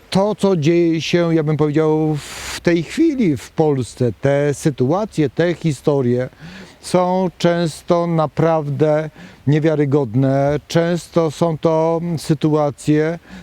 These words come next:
nad którymi nie można przejść do porządku dziennego i trzeba o nich mówić, bo wydaje się, że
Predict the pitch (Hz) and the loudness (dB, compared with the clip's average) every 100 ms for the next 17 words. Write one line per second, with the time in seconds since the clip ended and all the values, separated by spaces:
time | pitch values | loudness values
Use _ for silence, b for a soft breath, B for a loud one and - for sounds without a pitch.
0 | B 147 151 - 156 156 156 147 147 143 | B -2 0 0 0 0 0 -2 -2 -2
1 | 156 - 151 147 143 127 139 131 147 143 | -4 -2 0 0 -2 -2 -2 0 -2 -2
2 | - 147 147 131 143 143 127 110 131 165 | -2 0 2 0 0 2 0 0 0 0
3 | 202 - - 147 123 151 151 135 135 135 | -4 -4 -2 0 0 -4 -2 0 0 -2
4 | - - - 160 151 120 143 156 - B | -8 -14 -2 2 2 0 -2 -4 -12 B
5 | B B B B 135 143 202 196 170 175 | B B B B 0 0 0 0 0 2
6 | 170 175 180 - 180 180 196 202 175 151 | 2 0 0 0 0 0 0 0 -2 -2
7 | 131 123 165 165 175 | -2 0 2 2 0